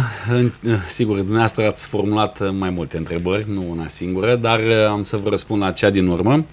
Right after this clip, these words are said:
Din punct de vedere al organizației județene P D L Vaslui, pot să vă spun că, uh, suntem, uh, extrem de activi.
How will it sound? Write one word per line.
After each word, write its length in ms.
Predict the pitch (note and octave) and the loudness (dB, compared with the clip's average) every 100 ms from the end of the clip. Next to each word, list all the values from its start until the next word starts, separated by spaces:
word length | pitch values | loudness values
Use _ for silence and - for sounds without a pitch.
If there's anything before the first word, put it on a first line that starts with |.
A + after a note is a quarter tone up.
| - - - - - - - | -18 -16 -14 -16 -18 -20 -6
Din 160 | E3+ | -4
punct 180 | D3+ F#3+ | -2 0
de 100 | E3+ | 2
vedere 220 | D3+ D#3+ | 2 2
al 100 | C#3+ | 4
organizației 680 | A#2+ A2 A2 G#2 B2+ - G#2+ | 2 2 0 2 0 0 0
județene 760 | F#2+ G2 F#2+ - A2 G2+ F#2 E2+ | 0 0 -2 0 0 0 -2 -4
P 80 | - | 0
D 120 | A2+ | 0
L 180 | G#2 G2 | 2 0
Vaslui, 480 | F2+ E2 D2+ - F#3 | 0 -2 -4 -4 -2
pot 200 | C#3+ D#3 | 0 -2
să 80 | C#3+ | 0
vă 120 | B2+ | -2
spun 380 | A#2 - C#3 B2+ | -2 -2 -2 -2
că, 440 | - A#2+ A2+ A2+ | -2 0 2 0
uh, 600 | A2 G2 - G#2 F#2+ G2 F#2+ | -2 -6 -8 -6 -4 -4 -4
suntem, 540 | - B2 A2+ A#2+ A2+ | -4 -2 0 0 2
uh, 320 | G#2 G2 F#2 D#2 | 0 0 -2 -2
extrem 440 | G#2 - B2 B2 | -2 -2 0 2
de 80 | G#2 | 2
activi. 500 | E2 - B2+ F3+ | 0 -2 -2 -2